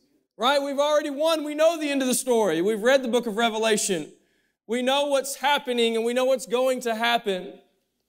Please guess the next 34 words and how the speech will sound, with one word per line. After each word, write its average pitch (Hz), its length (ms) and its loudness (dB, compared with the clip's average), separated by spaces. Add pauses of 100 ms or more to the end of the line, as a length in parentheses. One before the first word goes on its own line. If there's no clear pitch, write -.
(720)
The 160 80 -12
victory 269 400 2
has 233 120 2
been 240 260 0
won. 233 480 0 (2750)
My 185 100 -6
question 240 400 2
for 233 220 2
you 226 100 2
tonight 208 680 -2 (640)
is, 135 100 -20
what 220 140 0
are 233 40 4
we 233 100 0
doing 220 260 0
with 208 160 -2
our 190 100 -2
Christian 196 560 -2
life? 170 280 0
What 214 100 0
are 240 40 4
we 254 100 -2
doing 226 300 -2
with, 202 220 0 (300)
uh, 175 200 0
with 190 140 2
our 196 100 2
spirituality? 196 760 -2
Are 180 80 0
we 185 80 0
just 220 200 -4
letting 220 280 0
it 190 100 -2
sit? 214 400 -2